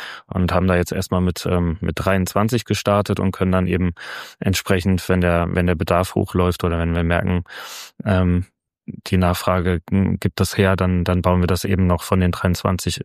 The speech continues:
aus auf bis zu, äh, bis zu siebzig, was wir dann, ähm, im Endeffekt machen können.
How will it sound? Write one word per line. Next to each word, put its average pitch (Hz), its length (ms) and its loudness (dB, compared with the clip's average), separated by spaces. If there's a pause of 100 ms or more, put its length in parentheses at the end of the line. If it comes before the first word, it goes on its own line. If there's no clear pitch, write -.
aus 101 320 0
auf 92 280 -2
bis - 220 -2
zu, - 140 -2
äh, 90 520 0 (200)
bis - 180 -4
zu 98 120 0
siebzig, - 440 0 (640)
was 98 220 0
wir 95 80 2
dann, 92 280 2
ähm, 90 300 0
im 92 160 0
Endeffekt 92 460 0
machen 92 240 4
können. 90 260 0